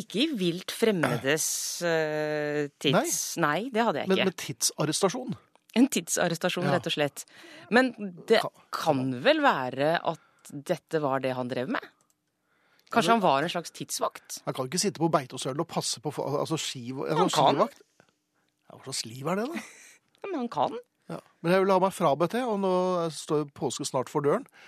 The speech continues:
Speaker 2: Så hvis, eh, det er noen som, eh, føler seg forpliktet til å justere folks, eh, skiturer, så slutt med det med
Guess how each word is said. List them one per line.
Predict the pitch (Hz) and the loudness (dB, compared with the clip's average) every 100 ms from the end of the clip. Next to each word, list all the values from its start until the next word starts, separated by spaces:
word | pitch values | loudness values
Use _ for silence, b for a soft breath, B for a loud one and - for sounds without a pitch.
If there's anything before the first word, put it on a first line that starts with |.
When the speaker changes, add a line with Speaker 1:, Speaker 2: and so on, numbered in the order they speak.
| B B B | B B B
Speaker 2:
Så | - 175 151 | -6 -2 0
hvis, | 151 - | 0 0
eh, | 170 160 156 151 | 2 2 2 2
det | 151 | 2
er | 135 | 2
noen | 147 120 131 | 0 -2 -4
som, | 147 143 | -6 -4
eh, | 139 139 127 | -6 -6 -4
føler | 147 117 | -6 -4
seg | 127 | -6
forpliktet | 131 - 131 - 139 | -8 -8 -10 -10 -6
til | 143 123 | -4 -2
å | 131 127 127 | 0 0 0
justere | 131 139 - - 139 117 110 127 | -2 -2 -4 -4 -4 -4 -4 -6
folks, | - 127 127 - | -6 -8 -8 -8
eh, | 143 | -8
skiturer, | 131 - 120 117 - 156 151 285 - b b b | -6 -8 -8 -8 -6 -4 -2 -4 -6 b b b
så | - | -4
slutt | 180 151 - | -4 -6 -6
med | 165 | -4
det | |
med | 180 | 0